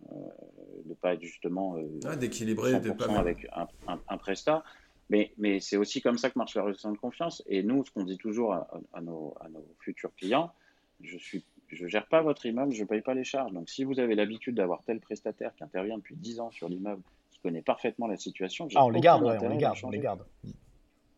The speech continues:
Speaker 1: Et,
Speaker 2: Ouais.
Speaker 1: et, et, et limite, je vais pouvoir
Speaker 3: Mmh,
Speaker 1: le
Speaker 3: bien
Speaker 1: faire
Speaker 3: sûr.
Speaker 1: travailler ailleurs. Parce que moi, j'ai aussi des besoins, on a tous des besoins de... de
Speaker 2: Ouais,
Speaker 1: formation.
Speaker 2: et évidemment, donc si, si t'as, si t'as déjà une, euh, un prestataire, comme tu dis, qui entretient une chaudière depuis des années sur un immeuble que, que tu,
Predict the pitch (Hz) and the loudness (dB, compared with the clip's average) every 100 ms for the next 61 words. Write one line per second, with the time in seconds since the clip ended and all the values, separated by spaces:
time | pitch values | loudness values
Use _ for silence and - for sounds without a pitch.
0 | _ 110 110 - 95 120 117 127 117 113 | _ 4 4 2 2 4 6 6 6 6
1 | 110 104 156 202 - 104 98 98 165 123 | 4 6 4 2 -4 -2 0 2 4 6
2 | 127 104 107 - 92 98 110 139 156 156 | 6 4 0 -2 0 2 4 2 0 -6
3 | - _ _ _ _ _ - - - 95 | -12 _ _ _ _ _ -8 -4 -2 0
4 | 90 90 92 101 98 175 143 110 139 175 | 0 -2 0 0 0 2 2 4 4 4
5 | 120 82 - 175 127 95 92 110 110 90 | 4 2 -2 -4 -2 -2 -2 -2 -2 -2
6 | 87 85 131 160 180 123 123 127 127 135 | -2 -2 0 2 4 4 4 4 4 2
7 | 170 175 135 131 156 131 175 160 - - | 2 2 2 2 2 0 2 0 0 0
8 | 151 143 147 139 147 139 131 120 113 110 | 2 4 4 6 4 4 4 2 0 0
9 | 110 113 113 117 123 127 113 110 123 127 | -2 -4 -4 -2 -2 -2 -2 -4 -2 -2
10 | 131 113 120 110 120 120 127 123 131 135 | 0 -4 -4 -4 -4 -2 0 4 4 4
11 | 117 107 113 117 120 123 127 110 117 123 | 0 -2 -4 -2 0 0 -2 -4 -2 0
12 | 127 123 107 107 104 104 110 | 2 0 -2 -4 -4 -6 -6